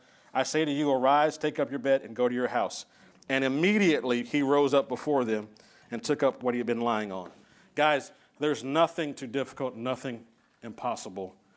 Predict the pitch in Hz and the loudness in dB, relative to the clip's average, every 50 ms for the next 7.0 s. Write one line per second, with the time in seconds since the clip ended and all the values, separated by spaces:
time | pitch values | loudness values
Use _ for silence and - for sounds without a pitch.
0 | _ _ _ _ - - 113 104 120 117 101 85 90 - - _ _ - - 165 | _ _ _ _ -10 -8 -4 0 0 0 0 0 -4 -8 -16 _ _ -2 0 0
1 | 180 - - 175 190 165 151 156 151 135 131 127 123 110 90 - - _ _ _ | 0 4 4 2 2 4 4 4 4 4 4 4 2 0 -2 -4 -12 _ _ _
2 | _ _ - _ _ - _ _ _ - _ _ _ _ _ _ _ _ _ _ | _ _ -20 _ _ -20 _ _ _ -20 _ _ _ _ _ _ _ _ _ _
3 | _ _ _ _ _ _ _ _ _ _ _ _ _ _ _ - 139 156 175 185 | _ _ _ _ _ _ _ _ _ _ _ _ _ _ _ 0 2 2 2 2
4 | 165 143 156 156 156 127 110 98 90 92 - _ _ _ _ _ _ _ _ _ | -2 -2 -2 0 0 0 0 -2 -6 -14 -20 _ _ _ _ _ _ _ _ _
5 | _ _ _ _ _ _ _ _ _ _ _ _ _ _ 101 117 131 139 143 139 | _ _ _ _ _ _ _ _ _ _ _ _ _ _ -4 0 0 2 0 0
6 | 131 127 123 117 131 120 127 - 107 107 120 117 101 - - - - - - | -4 -6 -6 -6 -6 -6 -6 -14 -14 -10 -10 -10 -10 -10 -14 -18 -18 -18 -18